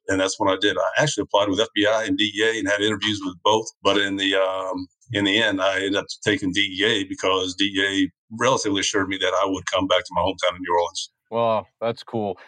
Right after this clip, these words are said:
Speaker 2: Yeah, and that is something that with the F B I, the process takes longer. It's, it's a little more of a bureaucracy, and so it can be very difficult, that whole hiring process,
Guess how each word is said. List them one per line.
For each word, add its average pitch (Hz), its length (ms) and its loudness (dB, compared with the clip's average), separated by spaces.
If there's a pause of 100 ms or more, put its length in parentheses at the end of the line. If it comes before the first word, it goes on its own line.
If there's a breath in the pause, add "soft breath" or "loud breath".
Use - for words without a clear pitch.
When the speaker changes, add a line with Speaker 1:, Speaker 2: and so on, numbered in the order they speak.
(140)
Speaker 2:
Yeah, 170 340 2
and 156 140 -8
that 160 140 2
is 156 180 -4
something 123 340 -4
that 117 160 -6
with 117 140 -12
the 107 100 -4
F 104 120 -4
B 107 120 -4
I, 104 140 4
the 98 100 -8
process 123 580 -2
takes 110 360 -6
longer. 110 720 -2
It's, - 500 -14
it's - 220 -12
a 101 60 -8
little 98 340 -6
more 104 280 -2
of 87 120 -8
a 95 240 0 (680 soft breath)
bureaucracy, 110 1300 -4
and 104 240 -6
so 104 420 0 (240 soft breath)
it 113 140 -12
can 107 200 -2
be 107 160 -4
very 104 260 -2
difficult, 101 600 -4
that 101 140 0
whole 101 300 -2
hiring 101 360 0
process, 107 560 -2